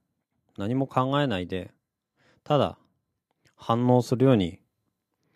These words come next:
生きていたのではね。そりゃあ、思うようにはなんないですよ。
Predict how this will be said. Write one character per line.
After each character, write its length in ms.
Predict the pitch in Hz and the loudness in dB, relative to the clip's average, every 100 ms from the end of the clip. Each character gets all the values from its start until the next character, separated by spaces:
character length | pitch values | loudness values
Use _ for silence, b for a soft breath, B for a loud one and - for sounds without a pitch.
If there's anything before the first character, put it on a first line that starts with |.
| b b b | b b b
生 160 | 123 107 | -6 -6
き 120 | - | -6
て 140 | 98 | -4
い 80 | 90 | -4
た 140 | - 113 | 0 0
の 140 | 107 | 0
で 100 | 87 | -2
は 140 | 82 | -4
ね。 460 | 80 85 92 98 98 - _ _ _ _ _ _ _ _ _ _ _ _ _ | -8 -8 -6 -6 -10 -16 _ _ _ _ _ _ _ _ _ _ _ _ _
そ 180 | - 98 | -8 -2
り 80 | 107 | 0
ゃ 380 | 117 120 120 | 0 0 -2
あ、 140 | 120 - _ _ _ _ _ _ _ _ _ _ _ _ _ _ _ _ _ _ _ _ | -4 -10 _ _ _ _ _ _ _ _ _ _ _ _ _ _ _ _ _ _ _ _
思 260 | - 104 127 | -4 2 4
う 60 | |
よ 80 | 104 | 4
う 20 | 87 | 0
に 100 | 82 | -6
は 60 | |
な 140 | 80 95 | -8 -8
ん 60 | |
な 100 | 123 | -8
い 60 | 80 | -8
で 80 | - | -14
す 100 | |
よ。 140 | - | -18